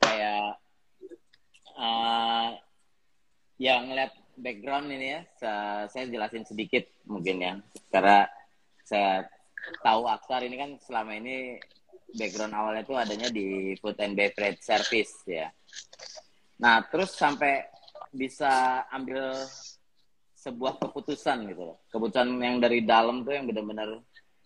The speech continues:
keputusan yang sifatnya inside out tuh sampai benar-benar stop profesional,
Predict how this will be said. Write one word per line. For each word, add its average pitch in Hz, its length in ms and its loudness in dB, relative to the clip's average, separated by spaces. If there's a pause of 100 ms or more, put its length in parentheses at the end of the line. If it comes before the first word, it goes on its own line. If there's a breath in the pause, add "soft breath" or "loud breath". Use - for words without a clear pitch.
(340)
keputusan 120 480 0
yang 117 80 -2
sifatnya 113 500 0
inside 117 480 -2
out 123 300 0
tuh 147 320 0 (480)
sampai 117 340 0 (220)
benar-benar 113 640 -2
stop - 480 2 (1900)
profesional, 120 640 0